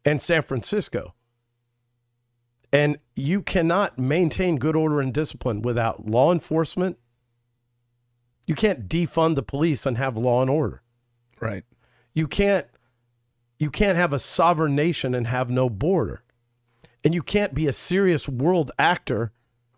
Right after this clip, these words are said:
Speaker 1: if those two things are happening at home and you claim you're gonna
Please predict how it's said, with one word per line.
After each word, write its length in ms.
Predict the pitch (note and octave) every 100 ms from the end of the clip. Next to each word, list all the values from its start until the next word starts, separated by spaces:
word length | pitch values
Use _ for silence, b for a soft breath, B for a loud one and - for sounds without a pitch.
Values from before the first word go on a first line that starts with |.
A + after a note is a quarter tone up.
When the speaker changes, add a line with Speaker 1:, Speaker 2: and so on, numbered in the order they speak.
| _ _
Speaker 1:
if 160 | - D3
those 280 | E3 F#3 F3+
two 160 | - F3
things 300 | F3 E3 C3+
are 80 |
happening 420 | B2+ D#3 - D3 C3+
at 80 |
home 220 | B2 F3 D3+
and 100 | B2+
you 60 |
claim 280 | A2 D#3 D3
you're 100 | C3+
gonna 300 | C3+ C3+ B2